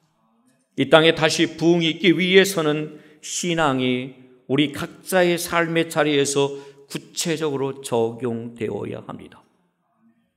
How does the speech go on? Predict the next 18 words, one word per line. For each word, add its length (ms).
만약 300
그렇지 400
않고 320
지금대로 580
신앙 500
따로, 280
삶 460
따로, 640
말씀 540
따로, 260
삶 460
따로라고 600
한다면 680
미래에 440
대한 560
전망은 880
아주 640
암울합니다. 1080